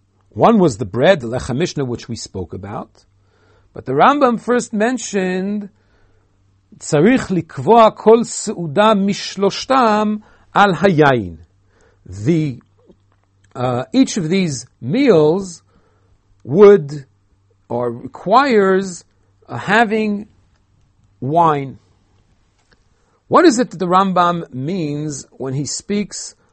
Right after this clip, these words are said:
of the necessity of wine?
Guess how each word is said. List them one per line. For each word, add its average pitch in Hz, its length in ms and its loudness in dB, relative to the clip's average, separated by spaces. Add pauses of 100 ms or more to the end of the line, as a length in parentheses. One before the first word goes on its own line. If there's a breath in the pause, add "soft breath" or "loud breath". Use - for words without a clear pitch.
(180)
of 139 320 -2
the 139 80 -6
necessity 143 800 -2 (440)
of 123 180 -4
wine? 101 560 -6